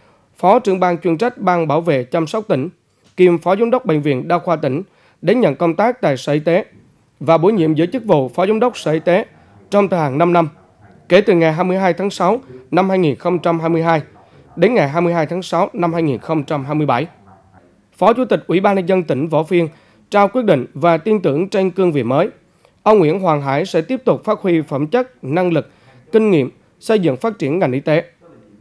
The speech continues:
Trong giai đoạn này, toàn ngành cần nỗ lực hơn nữa trong công tác chăm sóc sức khỏe nhân dân, tập trung kiểm soát tốt dịch bệnh,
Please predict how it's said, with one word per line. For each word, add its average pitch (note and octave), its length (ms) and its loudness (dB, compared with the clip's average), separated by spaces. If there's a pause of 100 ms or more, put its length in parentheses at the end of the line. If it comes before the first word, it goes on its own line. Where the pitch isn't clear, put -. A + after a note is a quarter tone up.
(160)
Trong G#3 200 4
giai G#3 80 4
đoạn D3+ 160 2
này, D3+ 200 0
toàn E3 240 0
ngành D#3+ 220 0
cần D#3 160 0
nỗ F3 100 2
lực G3 220 0
hơn G3+ 160 0
nữa C#3 160 0
trong D#3 200 -4
công D#3 180 -2
tác G#3 200 -4
chăm D#3+ 180 -2
sóc A3 180 -8
sức G#3 180 -4
khỏe D3 140 -4
nhân D#3+ 180 -2
dân, D#3 140 0 (560)
tập E3+ 180 0
trung G#3 200 0
kiểm D3+ 200 -4
soát G#3+ 240 -6
tốt A#3 180 0
dịch E3 120 -2
bệnh, D#3 180 0